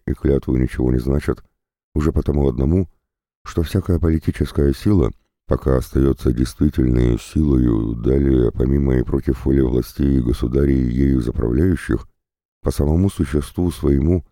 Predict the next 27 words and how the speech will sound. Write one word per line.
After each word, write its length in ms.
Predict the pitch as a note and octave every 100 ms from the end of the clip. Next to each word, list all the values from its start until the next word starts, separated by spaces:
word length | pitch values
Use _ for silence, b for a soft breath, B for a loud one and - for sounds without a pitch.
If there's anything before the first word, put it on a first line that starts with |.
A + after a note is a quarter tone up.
| _ _ -
и 80 | B1+
под 180 | C2
опасностью 560 | B1 D2+ D2 C#2 - -
самоуничтожения, 1080 | - C2+ B1+ B1 - B1+ B1 F2+ E2 B1 A1 _ _ _ _ _ _
должна 360 | - D2 D2+ F#2+
неуклонно 500 | F#2 E2 F#2+ G2 E2
и 40 |
во 100 | D2+
что 160 | C#2+ D#2+
бы 120 | C#2+
то 80 | C2+
ни 80 | C2+
стало 420 | - F#2+ F#2+ F2+ _ _ _ -
стремиться 480 | - D#2 G2 - F2
к 80 |
осуществлению 720 | - D#2+ C#2 C#2 - D2 C#2+ C2+
своих 320 | - B1 -
целей. 380 | - A1 G1+ - _ _ _ _ _ _ _ _ _ _ _
Германские 760 | C2+ C2+ C2+ C2+ C2 - B1+
правительства 800 | B1 B1+ F2 G#2 D2 - - A#1
в 80 | A1
марте 320 | C2 C#2 -
тысяча 380 | - C#2 C2 C2
восемьсот 420 | B1 C2 B1+ B1+
сорок 260 | - B1+ B1
восьмого 380 | C2 C2+ A#1+ B1
года 340 | E2 E2 A#1+